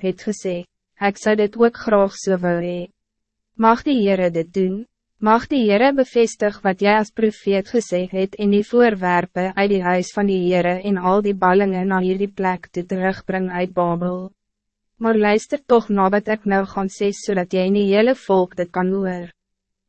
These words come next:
Die profete uit die dae voor jou en my het lang al vir baie lande en oor groot koninkryke oorlog en rampe en peste aangekondig. Maar die profeet wat voorspoed aankondig, is net aanvaar as profeet wat werkelijk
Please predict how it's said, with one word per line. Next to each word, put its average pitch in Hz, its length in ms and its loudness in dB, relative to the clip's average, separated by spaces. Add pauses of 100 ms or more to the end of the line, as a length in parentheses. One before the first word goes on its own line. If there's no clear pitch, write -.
(160)
Die 240 80 -10
profete 254 580 0
uit 226 220 2
die 208 80 -4
dae 202 260 4
voor 220 280 0 (100)
jou 175 140 0
en 190 100 0
my 185 160 0
het 180 180 -2
lang 208 300 0
al 220 160 4
vir 196 180 -8
baie 190 380 2
lande 185 480 0
en 196 160 -4
oor 180 140 0 (100)
groot 226 260 2
koninkryke 180 800 -2
oorlog 165 500 -2
en 185 160 -2
rampe 170 460 -2
en 190 180 -4
peste 185 400 -6
aangekondig. 180 840 -6 (800)
Maar 226 180 4
die 254 140 -2
profeet 220 560 0
wat 214 160 -2
voorspoed 220 580 0
aankondig, 185 600 -2 (300)
is 202 160 -6
net 240 240 4
aanvaar 214 640 2
as 214 160 -4
profeet 214 560 -2
wat 196 240 -4
werkelijk 196 460 0